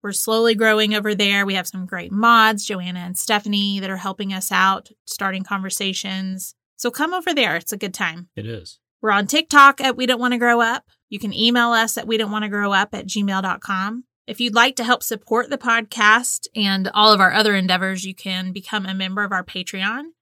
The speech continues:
Speaker 1: which you can find at patreon dot com slash we don't wanna grow up.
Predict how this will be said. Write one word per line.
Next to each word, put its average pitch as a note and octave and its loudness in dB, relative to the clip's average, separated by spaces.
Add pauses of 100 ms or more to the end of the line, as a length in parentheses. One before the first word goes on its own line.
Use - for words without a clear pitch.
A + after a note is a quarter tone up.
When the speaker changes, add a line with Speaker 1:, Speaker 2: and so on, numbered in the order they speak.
(180)
Speaker 1:
which G#3+ -10
you G#3 -6
can G3 -2
find G3 2
at - -6
patreon G#3 0
dot G3 0
com G#3 -2
slash F3 -2
we G3+ -8
don't F3+ -8
wanna F#3+ -6
grow F#3 -6
up. G3+ -6